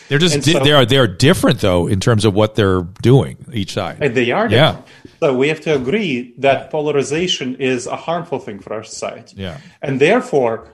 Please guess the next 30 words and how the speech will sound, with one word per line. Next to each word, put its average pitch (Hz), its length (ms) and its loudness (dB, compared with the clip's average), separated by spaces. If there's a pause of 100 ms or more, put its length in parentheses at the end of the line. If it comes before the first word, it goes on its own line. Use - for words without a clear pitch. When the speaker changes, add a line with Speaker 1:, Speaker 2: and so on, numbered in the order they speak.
Speaker 2:
polarization, 139 680 0
we 123 80 -6
can 139 160 -8
see, 143 540 -6
you 120 140 -8
know, 120 100 -16
it's - 260 -6
d-, - 320 -10
super - 420 -4
destructive. 127 600 -8
I 131 40 -12
mean, 131 220 -6
the 123 80 -6
Capitol 165 560 -2
riots 143 400 0
are 120 60 -6
just - 280 -8
one 151 160 -4
example. 120 580 -6 (280)
The 143 100 2 (300)
gridlock 135 600 0
in 127 140 -6
Congress, 120 480 -6
there's 180 260 -10
so 269 220 -2
much 113 340 -4
at 113 200 -10
the 135 80 -4
local 156 360 -2
level, 127 440 -4